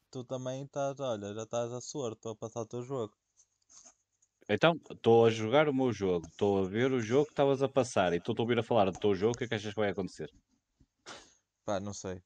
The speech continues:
Speaker 1: não sei, meu caro. Não, não arranjes desculpa.
Speaker 2: <laughs>
Speaker 1: Não arranjes desculpas que não vale a pena.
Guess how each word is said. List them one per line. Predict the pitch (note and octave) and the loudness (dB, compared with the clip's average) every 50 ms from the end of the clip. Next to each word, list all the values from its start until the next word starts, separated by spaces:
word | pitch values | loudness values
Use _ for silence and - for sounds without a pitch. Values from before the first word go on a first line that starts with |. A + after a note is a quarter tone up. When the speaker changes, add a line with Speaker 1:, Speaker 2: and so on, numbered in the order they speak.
| _ | _
Speaker 1:
não | - G#2 G#2 | -18 -16 -14
sei, | - - G2 F#2 | -12 -12 -12 -12
meu | F#2 F2+ - | -12 -14 -14
caro. | F#2+ F2 E2+ F2 | -16 -18 -18 -18
Não, | F#2 F#2+ G2+ G#2+ | -16 -14 -12 -12
não | A2 A2+ A#2 A#2+ B2 | -8 -2 0 0 2
arranjes | A#2+ B2+ B2 C3 B2 A#2 - - | 2 2 2 4 4 2 2 2
desculpa. | B2 A2 F#2 F#2 G2 - - G2 - _ _ _ _ _ _ _ _ _ _ - | -2 -2 -2 -4 -8 -10 -14 -14 -16 _ _ _ _ _ _ _ _ _ _ -20
Speaker 2:
<laughs> | - - - - - - F#2+ - - - - | -16 -14 -12 -12 -10 -10 -12 -14 -14 -4 4
Speaker 1:
Não | - C#3+ A#2+ B2 | 4 4 6 6
arranjes | C3 F#3 D3 C3+ A#2+ | 4 4 4 4 2
desculpas | - D#3+ - - - C#3+ D3 D#3 D#3 - - D3 C#3 - | 0 -2 -2 -2 -2 0 0 0 0 -2 -4 -6 -6 -6
que | - | -6
não | D3 C#3 | -8 -6
vale | C3+ C#3+ C#3+ C3+ A#2 | -4 -2 -2 -2 -2
a | G2+ | -4
pena. | _ - F#2 - - | _ -6 -8 -8 -8